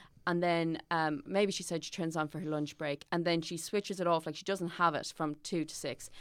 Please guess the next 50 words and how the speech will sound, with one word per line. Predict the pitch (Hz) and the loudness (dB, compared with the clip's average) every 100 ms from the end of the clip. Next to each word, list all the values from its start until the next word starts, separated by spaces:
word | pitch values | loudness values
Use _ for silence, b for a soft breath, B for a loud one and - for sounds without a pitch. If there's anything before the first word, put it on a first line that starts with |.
| b | b
and | - 170 | -4 -2
she | |
just | 175 156 | -2 -4
writes. | 147 147 135 - - - b b b b b b b b b - | 0 2 2 0 -16 -18 b b b b b b b b b -14
And | - | -12
I | |
was | 208 | -6
like, | 208 - | -6 2
"I | 196 254 285 | 6 8 6
know | 254 208 190 190 202 | 6 6 8 8 8
that, | - - | 4 6
like, | 160 156 - | 6 6 -2
I | 190 180 | 0 4
might | 190 160 170 | 6 6 6
have | 196 | 0
that | 196 | -2
intention." | 214 190 165 165 269 311 - - _ - | -2 -2 -2 0 2 2 -2 -20 _ -4
Absolutely | 320 - 311 294 269 | -4 -4 -6 -2 2
not. | 262 190 180 | 6 6 4
I | 196 | 2
know | 208 220 233 240 | 2 4 6 8
I'd | 233 | 6
be | 202 | 4
checking | - 180 170 165 | 0 0 0 -2
things | 151 110 - | -2 -4 -6
'cause | 202 | 2
I | 202 | 4
get | 220 220 | 4 2
bored, | 202 202 220 175 | 2 4 4 2
my | 180 | 2
attention | 175 196 190 202 202 | 0 -2 -2 -2 -6
span. | - 156 139 135 | 0 2 2 -2
But | 180 214 | 0 0
it | |
would | 214 214 | 2 2
be | 233 | 2
great, | 190 190 214 233 226 - B 254 | 2 2 4 4 0 -8 B -8
even | - 269 269 | 0 2 4
for | 233 | 4
a | 185 | 4
week, | 175 185 - | 4 2 -2
to | - 170 | -4 0
really, | 156 160 165 | 2 2 0
really | 165 165 165 | 0 0 0
try | 160 165 156 | 0 2 4
and | 165 180 | 2 -2
do | |
something | 185 196 190 | -4 -4 -2
like | 196 190 | -2 0
that. | 202 208 | 0 0